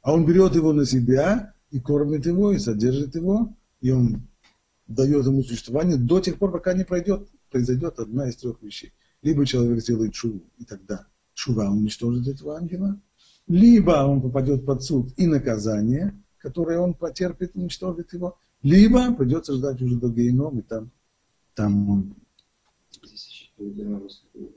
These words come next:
Speaker 2: процесса чувы с помощью включения жизни в удовольствие.
Speaker 1: Сигуфи,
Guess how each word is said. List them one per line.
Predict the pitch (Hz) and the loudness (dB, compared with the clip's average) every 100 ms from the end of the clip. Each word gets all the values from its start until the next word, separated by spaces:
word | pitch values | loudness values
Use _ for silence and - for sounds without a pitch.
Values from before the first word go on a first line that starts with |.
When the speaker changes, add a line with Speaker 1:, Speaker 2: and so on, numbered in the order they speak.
| - _ _ _ | -20 _ _ _
Speaker 2:
процесса | _ - - - | _ -20 -20 -20
чувы | - 98 - 139 131 - _ _ _ _ | -20 -16 -12 -12 -12 -14 _ _ _ _
с | _ | _
помощью | - 120 117 147 | -14 -12 -12 -14
включения | - 139 - 143 139 135 117 | -16 -16 -14 -14 -12 -10 -10
жизни | 101 120 120 120 110 | -10 -10 -10 -12 -16
в | |
удовольствие. | 107 104 101 101 - - _ _ - - - - | -16 -14 -12 -12 -14 -20 _ _ -20 -18 -18 -14
Speaker 1:
Сигуфи, | - 170 170 175 175 135 98 - | -4 0 4 4 2 0 -2 -6